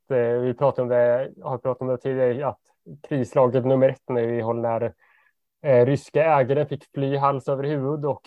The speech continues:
det är djupt oklart vem fan som styr den här klubben egentligen, och de har exakt noll pengar, eh, så in-, så de har tappat alla sina bra spel under sommaren, inte kunnat plock-, knappt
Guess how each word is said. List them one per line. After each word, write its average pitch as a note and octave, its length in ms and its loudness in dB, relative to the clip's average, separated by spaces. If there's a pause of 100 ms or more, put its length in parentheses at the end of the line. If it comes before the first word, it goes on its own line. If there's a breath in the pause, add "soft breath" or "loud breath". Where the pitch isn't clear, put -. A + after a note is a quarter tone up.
det C3+ 80 0
är B2+ 180 4
djupt C#3 420 -4
oklart E3 320 -4
vem D3 220 -6
fan B2+ 220 -4
som B2+ 180 -12
styr B2+ 260 -6
den A#2+ 160 -2
här A#2 80 -4
klubben C3+ 380 0
egentligen, C#3+ 540 -2
och C3 200 -4 (140)
de B2+ 140 -4
har B2 100 2
exakt B2 360 -4
noll C#3+ 360 -2
pengar, D3+ 580 -2 (100)
eh, C3+ 220 2
så C3 200 2
in-, C3+ 220 -4
så C3 200 -4
de B2+ 140 -2
har C3 120 0 (220)
tappat - 440 -4
alla D3 200 -2
sina D3 200 -2
bra C3+ 220 2
spel C3 280 -2
under C3+ 180 -2
sommaren, C3+ 460 -4
inte A#2+ 140 -10
kunnat B2 280 -2
plock-, B2+ 300 -2
knappt C3+ 380 -4